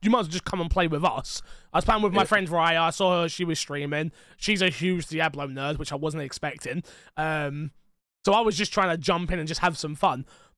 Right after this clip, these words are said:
Speaker 1: But I have to say, what a bloody game. What
Speaker 2: Yeah,
Speaker 1: a,
Speaker 2: right.
Speaker 1: what a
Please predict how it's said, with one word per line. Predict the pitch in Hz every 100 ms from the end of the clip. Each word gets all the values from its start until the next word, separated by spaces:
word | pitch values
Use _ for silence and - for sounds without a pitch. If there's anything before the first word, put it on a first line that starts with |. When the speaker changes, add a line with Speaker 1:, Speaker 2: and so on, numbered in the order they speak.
| -
Speaker 1:
But | 247 165 -
I | 233 233
have | 226
to | 208
say, | - 180 151
what | 170 208 220 170
a |
bloody | 151 175 147 131
game. | 147 123 98 - _ _ _
What | - 190 202 262 285 269 -
Speaker 2:
Yeah, |
Speaker 1:
a, | 160
Speaker 2:
right. | 117 175
Speaker 1:
what | 180 180 190 233 254 233 - -
a | 196 180